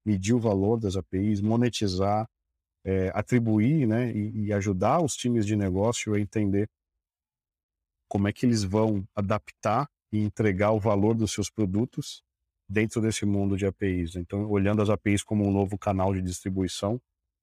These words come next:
é, é de fato um mundo de oportunidades e o, o time, né, o time de ecossistemas tá se organizando aqui, eu tô participando dessa, dessa organização, né, tá formando um time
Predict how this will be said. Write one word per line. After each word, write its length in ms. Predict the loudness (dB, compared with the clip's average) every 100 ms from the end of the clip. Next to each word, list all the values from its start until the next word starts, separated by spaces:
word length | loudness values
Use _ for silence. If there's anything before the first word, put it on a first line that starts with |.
| _ -4
é, 460 | 0 2 2 0 -4 _ _ _ _
é 80 | -4
de 100 | -2
fato 240 | -4 0
um 40 | 2
mundo 280 | 4 2 2
de 80 |
oportunidades 800 | 0 -2 -2 -2 0 0 0 -4
e 100 | -2 -2
o, 80 |
o 180 | -2 -4
time, 400 | -2 -2 0 0
né, 140 | -2 -6
o 80 |
time 240 | -8 -6 -4
de 80 | -4
ecossistemas 640 | -8 -10 -10 -6 -6 -4
tá 100 | -4
se 120 | -2
organizando 580 | 0 2 2 0 0 0
aqui, 220 | -2 -2
eu 100 | -2
tô 220 | -2 -6 -8 _ -4
participando 500 | -4 -6 -6 -4 -2
dessa, 340 | -4 -4 -4
dessa 240 | -4 -6 -4
organização, 720 | -2 0 -2 -2 -4 -2 -2
né, 160 | -2 -4 -8
tá 100 | -4
formando 460 | 0 2 4 2
um 40 | 0
time 360 | -2 -2 -4